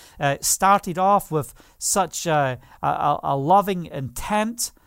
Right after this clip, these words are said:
and then all of a sudden you see manipulation, you see control, you know, you see all these different, uh, attributes that take place that are just contrary to the scripture. And, and, and we want to guard ourselves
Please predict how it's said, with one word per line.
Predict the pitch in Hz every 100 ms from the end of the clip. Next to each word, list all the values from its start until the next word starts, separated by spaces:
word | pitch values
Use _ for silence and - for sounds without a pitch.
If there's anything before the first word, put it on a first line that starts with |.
| _ _
and | 160
then | 196 202
all | 220
of | 202
a | 175
sudden | - - 208 214 202
you | 165
see | - 208 185
manipulation, | 147 139 196 - 214 170 180 196 190 214 190
you | 151
see | 143 - 190
control, | - 151 117 - 190 196 202 202 202 - - -
you | 165 196
know, | 185
you | 156 156
see | - 175
all | 190 196
these | 175 113
different, | - 202 202 - 165 123 - - _ -
uh, | 147 165
attributes | 147 - 202 240 214 170 -
that | 165 135
take | - 170 -
place | - 214 202 - 175
that | 165
are | 143
just | 175 - -
contrary | 214 226 233 190 151
to | - 190 165 - - _ _
the | 156
scripture. | - - 233 226 - 175 160
And, | 156 160
and, | 170 175
and | 185 180
we | 226
want | 226 196
to |
guard | 127 - 190 226 240 202
ourselves | 175 - 175 160 139 -